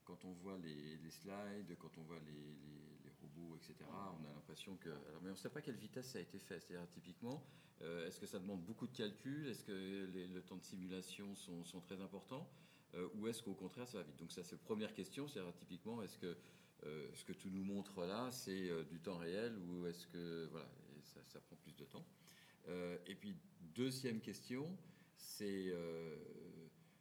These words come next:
sur ce type de, de, de sujet, jusqu'où va-t-on ? C'est-à-dire, typiquement, est-ce que là, on parle des enfants ?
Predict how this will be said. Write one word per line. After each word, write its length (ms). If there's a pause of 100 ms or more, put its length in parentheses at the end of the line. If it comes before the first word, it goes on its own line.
(320)
sur 540
ce 160
type 420
de, 400
de, 160 (120)
de 100
sujet, 680 (280)
jusqu'où 1200
va-t-on ? 360
C'est-à-dire, 420
typiquement, 680
est-ce 280
que 100 (180)
là, 140
on 120
parle 180
des 160
enfants ? 400